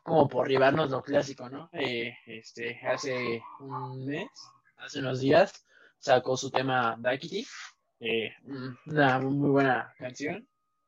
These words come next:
Entonces fue como prepararnos porque este nuevo, nuevo disco, El Último Tour del Mundo, es como una montaña de emociones, eh,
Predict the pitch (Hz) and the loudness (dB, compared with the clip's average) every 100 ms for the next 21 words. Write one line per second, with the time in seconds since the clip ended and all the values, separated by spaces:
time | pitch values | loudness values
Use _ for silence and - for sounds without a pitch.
0 | _ _ 143 139 156 151 165 - 165 170 | _ _ -8 0 0 0 -4 -2 -2 2
1 | 170 151 131 120 131 127 131 135 143 160 | 4 6 6 4 -2 0 4 4 2 -4
2 | 160 147 131 - 120 120 113 110 - 135 | -10 -10 -12 -12 -14 -10 -8 -10 -14 -16
3 | - 170 156 135 123 131 139 143 _ _ | -10 -2 2 2 0 -6 -6 -6 _ _
4 | 208 294 139 143 143 - 156 - 131 135 | -10 -6 -6 -4 -6 -6 -12 -14 -16 -10
5 | 143 123 139 135 139 139 143 139 - 143 | -10 -6 -2 0 0 -2 -4 -6 -8 -10
6 | - 147 131 120 - _ _ _ - - | -10 -12 -12 -14 -16 _ _ _ -14 -12
7 | - - 151 165 131 117 131 143 123 107 | -14 -10 -2 0 0 -2 -2 0 0 -4
8 | - 123 123 107 - - - _ 113 - | -10 -12 -12 -16 -16 -18 -20 _ -12 -10
9 | 92 | -8